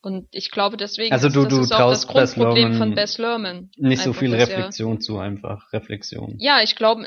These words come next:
Speaker 1: naja, also mein Hauptproblem ist wirklich, dass er, äh, wahnsinnig in die Figur von Gatsby verliebt ist.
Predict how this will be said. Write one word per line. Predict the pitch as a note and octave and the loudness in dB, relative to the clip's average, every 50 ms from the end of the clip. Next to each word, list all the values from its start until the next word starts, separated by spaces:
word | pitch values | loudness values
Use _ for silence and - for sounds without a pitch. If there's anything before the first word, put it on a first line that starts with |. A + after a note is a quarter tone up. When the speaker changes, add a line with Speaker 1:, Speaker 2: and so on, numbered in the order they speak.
| - A#3 | -2 0
Speaker 1:
naja, | A#3 A3+ A3+ A#3+ B3+ C4+ C4 B3 A3 - | 2 4 4 4 4 2 2 0 -2 -4
also | - - G3+ G#3+ - | -4 -6 -6 -4 -4
mein | A#3 A3 A3 A3+ A#3 | -4 -2 -2 0 -2
Hauptproblem | C4 C4 B3+ - C4 - B3+ C4 B3 | -2 -2 -4 -6 -4 -2 0 0 0
ist | B3 B3 - | 0 -2 -2
wirklich, | A#3 A#3+ - B3+ - | -4 -4 -4 -6 -2
dass | - A3+ A#3 - | -2 -2 -2 0
er, | A#3+ A#3 A3+ A3 A3 A3 G#3+ - - | 0 0 2 2 2 0 -2 -6 -8
äh, | - G3+ G#3+ G#3 G3+ | -8 -6 -6 -2 0
wahnsinnig | G#3 G#3 A#3+ C4 B3+ C#4 C4 B3+ A#3+ - | 0 0 0 0 -2 -2 -2 -2 -2 -2
in | A#3+ | -4
die | A3+ A3+ | -4 -6
Figur | - A3+ - A#3+ A#3 A#3 | -8 -6 -4 -4 -4 -2
von | - A#3 A3 | -4 -8 -4
Gatsby | - G#3 G#3 G#3 - - - - A3 G#3 G3+ - | -2 -2 -2 -2 -4 -10 -10 -8 -8 -8 -8 -8
verliebt | - G#3+ G#3 G#3+ A3+ G#3+ _ - - | -8 -6 -6 -6 -6 -8 _ -12 -10
ist. | F#3 F#3 F3+ - - - - | -8 -4 -2 0 0 0 0